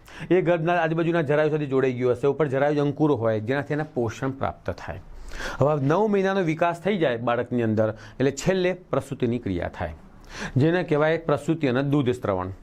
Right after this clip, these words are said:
પ્રસૂતિ એટલે બાળકનો સંપૂર્ણ વિકાસ બાદ શરીરમાંથી બહાર આવવું, એને પ્રસૂતિ કહીશું આપણે. પ્રસૂતિના જે સંકેતો હોય એટલે કે જે પ્રસૂતિની પીડા કહીએ આપણે, કોના દ્વારા ઉત્પન્ન થતી હશે?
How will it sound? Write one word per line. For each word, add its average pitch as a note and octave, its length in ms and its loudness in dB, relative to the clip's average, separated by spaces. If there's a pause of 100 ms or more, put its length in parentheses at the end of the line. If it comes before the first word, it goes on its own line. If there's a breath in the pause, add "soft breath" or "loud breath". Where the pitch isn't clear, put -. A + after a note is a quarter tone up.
(120)
પ્રસૂતિ F3+ 440 0 (140)
એટલે C3 340 2 (340)
બાળકનો D#3 420 0 (140)
સંપૂર્ણ D#3 480 0
વિકાસ G#2+ 420 -4
બાદ D#3 260 0 (280 loud breath)
શરીરમાંથી D3 540 0
બહાર A#2 160 0
આવવું, D#2+ 160 -10 (240)
એને C#3 140 2
પ્રસૂતિ D#3+ 420 0
કહીશું C#3 320 0
આપણે. A#2+ 220 -2 (340 loud breath)
પ્રસૂતિના F#3+ 840 0
જે F3+ 180 0
સંકેતો F3+ 540 2
હોય G2+ 260 -2 (120)
એટલે A2+ 180 -2
કે C3+ 160 2
જે C#3+ 120 0
પ્રસૂતિની C#3+ 480 0
પીડા D#3 200 2
કહીએ C3 240 0
આપણે, G#2 380 0
કોના F3+ 180 2
દ્વારા E3+ 200 2
ઉત્પન્ન C#3+ 260 -2
થતી A2+ 240 0
હશે? F#2 240 -4